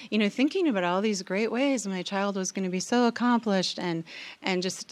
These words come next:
on and on. It was spinning around in my head. And I can remember the day and the place where I was when God impressed on me the sinfulness of those kinds of thoughts. And, um, you know, I just, he showed me how I was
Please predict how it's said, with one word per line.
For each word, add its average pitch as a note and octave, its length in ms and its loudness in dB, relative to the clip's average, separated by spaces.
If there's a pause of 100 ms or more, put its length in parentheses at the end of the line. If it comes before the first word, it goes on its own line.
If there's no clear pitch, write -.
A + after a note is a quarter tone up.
on A#3+ 240 6
and A3+ 100 4
on. A3 280 4
It F3 80 2
was E3+ 120 -2
spinning - 640 2
around G#3+ 240 6
in G3+ 80 4
my F#3+ 140 2
head. F#3+ 320 2
And E3 160 2
I G3+ 80 4
can A3 180 0
remember B3 380 4
the A3 80 -2
day F#3+ 560 2 (240)
and F#3 160 0
the E3+ 60 -2
place G3 420 -2
where F#3+ 120 2
I F3+ 100 2
was E3+ 440 0
when F3+ 200 -4
God F3+ 500 4
impressed F3 560 -2
on F3 180 -2
me E3+ 360 -2 (960)
the F#3 80 -4
sinfulness F#3 840 -4 (240)
of F#3+ 140 -8
those E3+ 220 -4
kinds E3+ 260 -4
of E3+ 80 -12
thoughts. G#3 560 -6 (960)
And, A3 500 0 (100)
um, G#3 460 -6 (160)
you A#3 120 2
know, A#3 100 4
I G#3 80 4
just, - 360 -4 (680)
he A#3 160 4
showed A#3+ 280 4
me C#4+ 120 6
how G#3+ 180 2
I F3 120 2
was F3 260 -8